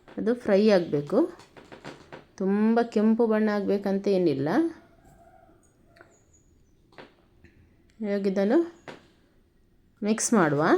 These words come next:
ಮಿಕ್ಸ್ ಮಾಡಿ ಇದು, ಮತ್ತು ನಿಮ್ಗೆ ಉಂಟಲ್ವ, ಈ ಬಿರಿಯಾನಿ ಮಾಡಲಿಕ್ಕೆ ಅಷ್ಟೊಂದು ಟೈಮ್ ಎಲ್ಲ ಏನು ಬೇಕಂತಿಲ್ಲ, ಯಾಕಂದರೆ ಇದನ್ನು ಮಿಕ್ಸ್ ಮಾಡಿ ಮಾಡೋದಲ್ವ.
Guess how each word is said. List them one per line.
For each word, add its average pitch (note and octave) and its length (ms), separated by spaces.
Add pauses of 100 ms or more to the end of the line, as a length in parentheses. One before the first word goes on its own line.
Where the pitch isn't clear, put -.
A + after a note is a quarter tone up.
(1500)
ಮಿಕ್ಸ್ A3+ 340
ಮಾಡಿ F3+ 360 (580)
ಇದು, A#3+ 180
ಮತ್ತು A#3 200
ನಿಮ್ಗೆ G#3 340
ಉಂಟಲ್ವ, E3 280
ಈ G3 220
ಬಿರಿಯಾನಿ A3+ 400
ಮಾಡಲಿಕ್ಕೆ E3 520 (440)
ಅಷ್ಟೊಂದು B3 560
ಟೈಮ್ B3 480
ಎಲ್ಲ A3 160
ಏನು G3+ 440
ಬೇಕಂತಿಲ್ಲ, F#3+ 520
ಯಾಕಂದರೆ E3+ 400
ಇದನ್ನು F#3 180
ಮಿಕ್ಸ್ A3 320
ಮಾಡಿ F3 200
ಮಾಡೋದಲ್ವ. D#3 480